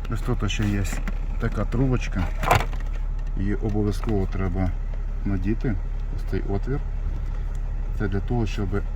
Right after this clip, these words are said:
виходили гази, які утворюються, коли акумулятор заряджається. Обов'язково про це не забув. Поїздив на акумуляторі вже декілька днів.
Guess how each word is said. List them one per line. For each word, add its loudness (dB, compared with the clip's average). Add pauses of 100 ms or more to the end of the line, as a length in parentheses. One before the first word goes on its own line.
(120)
виходили 0 (360)
гази, 0 (1600)
які 0
утворюються, 2 (200)
коли 2 (260)
акумулятор 0
заряджається. 0
Обов'язково 0 (100)
про -2
це -2
не -2
забув. -4
Поїздив -4
на 0
акумуляторі -2
вже -4 (460)
декілька -4
днів. -4